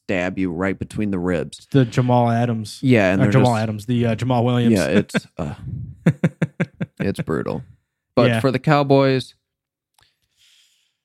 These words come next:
Speaker 1: I think everyone takes a hit.
Speaker 2: Yeah.
Speaker 1: But I think Cooper's still gonna be great.
Speaker 2: I hope.
Speaker 1: I think CeeDee
Speaker 2: I
Speaker 1: and
Speaker 2: just
Speaker 1: Gallup
Speaker 2: traded for him. <laughs>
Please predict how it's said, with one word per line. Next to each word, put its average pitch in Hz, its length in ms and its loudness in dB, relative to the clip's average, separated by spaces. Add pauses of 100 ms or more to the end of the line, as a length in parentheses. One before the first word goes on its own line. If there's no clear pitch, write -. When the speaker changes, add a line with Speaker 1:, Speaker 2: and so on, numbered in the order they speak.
(600)
Speaker 1:
I 139 80 4
think 180 200 4
everyone 147 400 6
takes 131 300 -2
a 113 80 0
hit. 117 360 0 (180)
Speaker 2:
Yeah. 110 460 -2 (140)
Speaker 1:
But 131 280 2 (300)
I 120 80 0
think 135 220 -2
Cooper's 147 340 2
still 135 260 -2
gonna 127 160 0
be 120 120 -2
great. 104 440 0 (460)
Speaker 2:
I 104 40 -6
hope. 113 340 2
Speaker 1:
I 117 60 -2
think 127 300 -4
CeeDee 123 760 -4
Speaker 2:
I 131 60 0
Speaker 1:
and 135 80 2
Speaker 2:
just 175 160 2
Speaker 1:
Gallup 160 220 4
Speaker 2:
traded 180 160 4
for 110 200 -6
him. 104 120 -10 (720)
<laughs> - 80 -2